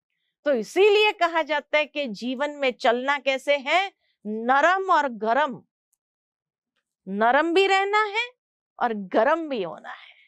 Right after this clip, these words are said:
लेकिन नरम कहाँ होना है, गरम कहाँ होना है? तो कहा नरमाई, नरम माना नरमाई, माना निर्माणता। जहां हम्बल होना है,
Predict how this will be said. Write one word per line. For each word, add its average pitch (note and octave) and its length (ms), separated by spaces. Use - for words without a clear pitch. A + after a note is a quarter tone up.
लेकिन C4+ 360
नरम D4+ 560
कहाँ A4+ 380
होना A4+ 200
है, A#4+ 200
गरम D#4 380
कहाँ E4 300
होना A#3 280
है? - 200
तो C4+ 60
कहा C#4+ 220
नरमाई, C4 800
नरम E4 440
माना D#4+ 300
नरमाई, A#3 760
माना D#4 240
निर्माणता। A#3+ 920
जहां B3+ 360
हम्बल C#4 440
होना G4 360
है, G#4+ 240